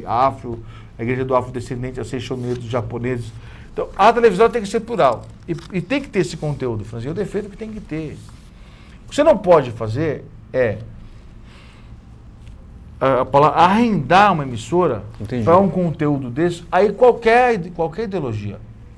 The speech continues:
Speaker 1: Não pode pro evangélico, mas também não pode pro, pro pastor. Mas também não pode pro partido político de esquerda, nem pro partido político de direita.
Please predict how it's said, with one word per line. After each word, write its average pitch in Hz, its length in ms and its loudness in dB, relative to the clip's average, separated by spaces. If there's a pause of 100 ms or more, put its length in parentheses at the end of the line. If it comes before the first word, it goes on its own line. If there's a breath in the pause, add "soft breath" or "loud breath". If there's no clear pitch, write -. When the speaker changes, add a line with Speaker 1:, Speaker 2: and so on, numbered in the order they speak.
(340)
Speaker 1:
Não 214 220 -2
pode 190 420 4
pro 151 400 -4
evangélico, 127 800 -2 (880)
mas 160 160 2
também 185 200 0
não 220 100 -2
pode 185 320 -4
pro, 170 320 -8 (380 loud breath)
pro 143 100 -8
pastor. 123 540 -4 (1160 loud breath)
Mas 160 140 -4
também 214 240 2
não 269 100 4
pode 214 360 4
pro 185 100 -2
partido 156 380 -2
político 139 480 -6
de 120 100 -8
esquerda, 120 520 -8 (580)
nem 170 160 2
pro 185 80 -4
partido 180 320 2
político 160 360 -10
de 160 80 -12
direita. 143 320 -12